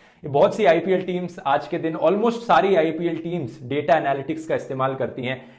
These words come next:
टीम selection के दौरान। In fact, दो हज़ार चौदह में जब कोलकाता नाइट राइडर्स ने ट्रॉफी जीती थी, championship जीती थी, तो उसके पीछे एसएपी की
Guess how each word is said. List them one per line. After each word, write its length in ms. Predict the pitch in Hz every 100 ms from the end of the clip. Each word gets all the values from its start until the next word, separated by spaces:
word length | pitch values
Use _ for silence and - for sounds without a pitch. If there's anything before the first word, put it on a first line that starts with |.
| _
टीम 140 | 151 160
selection 520 | 160 135 131 - 151
के 80 | 135
दौरान। 360 | 107 95 92 -
In 140 | 135
fact, 320 | 156 170 170
दो 160 | 120 170
हज़ार 300 | 170 165 170
चौदह 260 | 160 131 147
में 160 | 131 80 - -
जब 140 | 143 143
कोलकाता 420 | 165 170 214 208
नाइट 280 | 175 175 175
राइडर्स 460 | 143 156 180 -
ने 140 | 175 170
ट्रॉफी 420 | - 156 156 165
जीती 320 | 127 139 160
थी, 160 | 160 113
championship 680 | - 127 135 156 151 151 123
जीती 320 | 113 117 139
थी, 240 | 135 127 - _ -
तो 100 | 160
उसके 260 | 165 214
पीछे 340 | 190 180 175 190 190 190
एसएपी 540 | 185 190 214 180 196
की 200 | 190 196